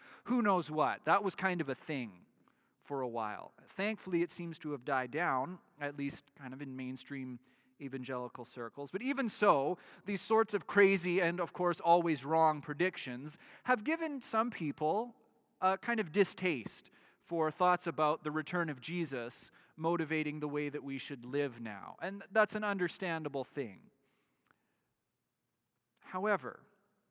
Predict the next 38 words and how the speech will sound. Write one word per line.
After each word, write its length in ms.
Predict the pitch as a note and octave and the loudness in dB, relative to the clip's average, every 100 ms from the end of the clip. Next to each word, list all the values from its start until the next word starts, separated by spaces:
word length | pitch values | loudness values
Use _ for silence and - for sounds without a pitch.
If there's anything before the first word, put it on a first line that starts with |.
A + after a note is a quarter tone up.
| _ _ - | _ _ -14
we 100 | D#3+ | -10
have 260 | F3 A#3 - | -6 -6 -2
to 100 | G#3 | -2
remember 420 | D#3+ B2+ A#2 B2+ | -2 -4 -6 -4
that 220 | C#3+ D#3 | -4 -4
the 60 | D#3+ | -6
New 200 | F#3 A3 | -6 -6
Testament 640 | D#3+ D3+ - C#3+ C3+ C#3 - _ _ - | -6 -6 -8 -12 -12 -12 -16 _ _ 0
always 400 | E3+ A3 A3+ F#3 | 4 4 2 -2
assumes 760 | F3 - C3 A#2+ B2+ D3+ - - _ _ _ _ _ _ _ _ - | -4 -6 -6 -8 -10 -12 -14 -16 _ _ _ _ _ _ _ _ -4
that 220 | D#3+ D#3 | -2 4
this 240 | G#3+ - | 4 4
will 240 | F#3 G#3 F#3 | 0 2 2
happen. 440 | G3 A3+ - G#2 - - D3 | 0 -2 -4 -12 -16 -20 -6
This 280 | D#3 F3 E3 | -4 -4 0
world 340 | F3+ A3+ A3 | 4 6 6
as 200 | A3+ F#3+ | 4 2
we 120 | G#3 | -2
know 260 | G3 G3 F3+ | 2 4 4
it 120 | F#3 | 2
will 420 | D3 F3+ G3 G3 - | 0 2 2 0 -4
come 420 | F3+ F3 F3+ E3+ _ | -6 -4 -6 -12 _
to 160 | - F3 | -6 -4
an 80 | D#3+ | -2
end. 260 | D#3+ B2+ | -2 -4
It's 160 | A#2+ - | -6 -2
not 160 | E3 G#3 | 0 2
a 60 | |
maybe, 500 | G3 C#3 B2 B2+ E3+ - _ _ _ _ _ _ _ _ _ _ | 0 -2 -6 -8 -10 -12 _ _ _ _ _ _ _ _ _ _
but 100 | E3+ | -10
it's 160 | F#3 - | -8 0
always 340 | F#3+ A3+ B3 - | 4 6 4 2
presented 500 | G3+ F3 G3+ F#3 E3 | -6 -2 -2 -4 -4
to 200 | F#3 E3+ | 0 0
us 140 | D#3+ - | 0 -2
as 180 | F3+ | -2
a 60 | F3+ | -2
motivation 1200 | E3 F3 G#3+ A3+ G3 F3+ G3 G3+ - C3+ B2+ D3 | -2 2 2 2 2 6 6 4 -2 -6 -8 -14